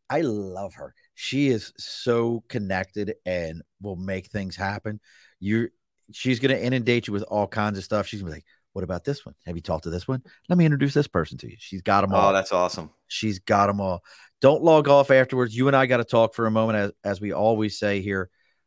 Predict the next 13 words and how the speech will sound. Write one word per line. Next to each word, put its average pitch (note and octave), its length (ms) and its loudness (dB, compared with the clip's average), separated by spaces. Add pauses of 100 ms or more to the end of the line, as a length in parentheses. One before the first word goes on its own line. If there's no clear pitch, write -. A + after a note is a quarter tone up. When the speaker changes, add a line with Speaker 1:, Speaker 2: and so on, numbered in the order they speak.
Speaker 1:
Uh, F#2 240 -4
we G#2 140 -6
gotta A2+ 160 0
get A2+ 140 -4
into A2+ 200 -4
something G#2 300 -6
real B2+ 280 0
quick, B2 340 -2 (400)
but C#3 260 2 (540)
as C3+ 200 2
we C3 120 -2
do A#2 220 0
on G#2+ 120 -2